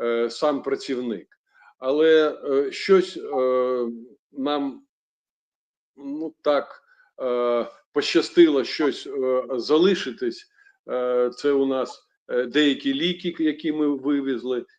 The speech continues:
і ми продовжували свою роботу вже з вівторка прошлого тижня. І ми, зараз ми працюємо майже на всі, на вісімдесят-дев'яносто відсотків. Але з фінансуванням і,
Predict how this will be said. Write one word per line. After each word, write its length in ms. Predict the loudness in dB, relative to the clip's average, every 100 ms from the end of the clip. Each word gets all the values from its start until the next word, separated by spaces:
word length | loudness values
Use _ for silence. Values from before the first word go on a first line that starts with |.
| _
і 80 | -2
ми 160 | -2
продовжували 1000 | 0 -2 2 0 0 -2 0 0 0 -2
свою 320 | -6 -4 0
роботу 520 | 0 0 -2 -2 -4 -8
вже 440 | -8 0 2 2 -2 -14 -14
з 140 | -8 -4
вівторка 580 | -4 0 2 4 2
прошлого 760 | -4 -2 -2 -2 -2 0 -2 -4 _ _ _
тижня. 420 | -8 -8 -10 -18 -20 _ _ _ _
І 80 | -6
ми, 220 | -4 -2
зараз 440 | 2 4 4 2
ми 120 | -2
працюємо 600 | -2 -2 -4 -4 -2 0
майже 460 | -2 -2 -2 -2 -2
на 120 | -4
всі, 420 | -6 -12 -14 -14 -10
на 340 | -6 -2 -2
вісімдесят-дев'яносто 1700 | -4 -8 -8 -8 -8 -6 -4 -4 -8 _ _ -6 -2 0 0 -2 -6
відсотків. 680 | -6 -8 -8 -10 -10 -18 -20 _ -20
Але 280 | -6 0 2
з 100 | 0
фінансуванням 1000 | -4 -2 -2 -2 0 2 2 0 0 -2 -6 _ _ _
і, 440 | -4 -4 -2 -4